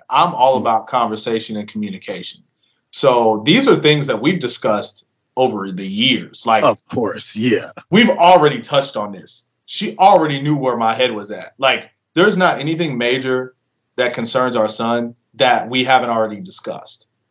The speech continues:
Speaker 2: Yeah.
Speaker 1: We are, we know where each other stands. So the fact that she was acting like she had no clue was, it was odd to me. So I had to remind her.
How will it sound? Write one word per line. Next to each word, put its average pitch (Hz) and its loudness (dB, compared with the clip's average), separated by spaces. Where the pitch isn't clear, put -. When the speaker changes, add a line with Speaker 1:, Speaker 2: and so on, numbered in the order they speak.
Speaker 2:
Yeah. 143 2
Speaker 1:
We 170 4
are, 123 2
we 180 2
know 151 4
where 139 2
each 123 -6
other 113 -2
stands. - -12
So 127 2
the 160 0
fact 190 2
that 180 -4
she 185 -6
was 147 -6
acting 160 -2
like 127 -2
she 147 -8
had 131 0
no 113 -4
clue 123 -6
was, 131 2
it - -10
was 135 -6
odd 156 4
to 117 -12
me. 101 -10
So - -2
I 190 4
had - 4
to - -4
remind 240 -2
her. - -16